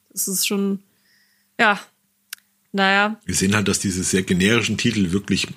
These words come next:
Speaker 2: nicht so interessant für die meisten sind. Und man auch dann das Gefühl hat, ich kenn das schon. Und dann will man eigentlich was anderes spielen oder will, man sucht sich immer was Neues, was man aber irgendwie auch kennt. Und das ist schon schwierig, das zu erreichen.
Speaker 1: Da muss man auch sagen, wenn wir dann mal so,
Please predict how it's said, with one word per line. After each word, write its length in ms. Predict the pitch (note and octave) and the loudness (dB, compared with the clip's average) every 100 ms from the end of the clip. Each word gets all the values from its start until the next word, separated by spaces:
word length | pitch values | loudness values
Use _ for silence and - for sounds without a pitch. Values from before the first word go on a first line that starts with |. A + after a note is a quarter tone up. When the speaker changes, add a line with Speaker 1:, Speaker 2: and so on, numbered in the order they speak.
| - | -12
Speaker 2:
nicht 260 | - F2 F#2 | -4 0 0
so 100 | G#2 | 0
interessant 420 | F2 F2+ E2 D2+ | -2 -2 -2 -2
für 100 | - | -2
die 60 | E2 | -2
meisten 320 | D#2 D2 - | -2 -4 -4
sind. 200 | - C#2 - - - - | -4 -4 -8 -14 -16 -14
Und 20 | - | -4
man 100 | F2+ | -2
auch 80 | F#2+ | 0
dann 120 | G2 | 0
das 120 | - | -2
Gefühl 300 | - - G#2 | -4 0 2
hat, 100 | F#2 | 2
ich 120 | - | 0
kenn 200 | - A#2 | 0 2
das 140 | A#2 G2+ | 2 2
schon. 360 | - G2 F#2+ - - - - _ | 2 2 0 -6 -18 -20 -20 _
Und 60 | - | -4
dann 160 | F#2 F2+ | -2 2
will 140 | G2+ | 2
man 160 | G2+ E2+ | 2 0
eigentlich 280 | E2+ F2+ E2 | 0 -2 -2
was 140 | D#2 | -4
anderes 360 | - G#2 G2+ F#2 | -2 -2 -2 -2
spielen 380 | - F#2+ G2 F2+ | -4 -4 -2 -2
oder 120 | E2+ | -2
will, 140 | F2+ | -2
man 160 | F2+ E2+ | -2 -2
sucht 220 | A#2+ - | -4 -2
sich 100 | A#2+ | -2
immer 140 | G#2+ | 0
was 180 | F#2 - | 0 0
Neues, 420 | G2+ G2+ D3 D#3 | 0 2 2 2
was 140 | A#2+ - | 2 0
man 100 | A#2 | -2
aber 140 | G2 | -2
irgendwie 420 | E2+ A#2+ C3 G#2+ | 0 0 0 0
auch 200 | G2 F#2+ | 0 -2
kennt. 280 | - G#2 G2+ | -4 -2 -2
Und 80 | E2+ | -2
das 120 | E2+ | -2
ist 80 | F#2+ | -2
schon 180 | - F#2+ | -2 -2
schwierig, 300 | - G#2 - | -2 -2 -2
das 180 | F#2+ - | -2 -2
zu 80 | |
erreichen. 220 | F2 D2 D#3+ | -4 -4 0
Speaker 1:
Da 60 | |
muss 180 | A3+ B3+ | 0 2
man 120 | C#4 | 0
auch 100 | A3 | 0
sagen, 340 | - G#3+ A3 G3 | 2 2 0 0
wenn 160 | G#3 | 0
wir 80 | D4 | 0
dann 180 | C#4+ C4+ | 0 0
mal 300 | B3+ B3+ B3 | 2 2 0
so, 420 | A#3+ A#3 A#3 A3+ | 0 0 2 2